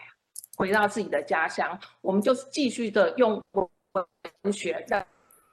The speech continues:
让简单的报告，谢谢大家。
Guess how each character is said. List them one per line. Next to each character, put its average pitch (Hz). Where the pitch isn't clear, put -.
让 208
简 -
单 190
的 185
报 180
告， 165
谢 180
谢 175
大 160
家。 -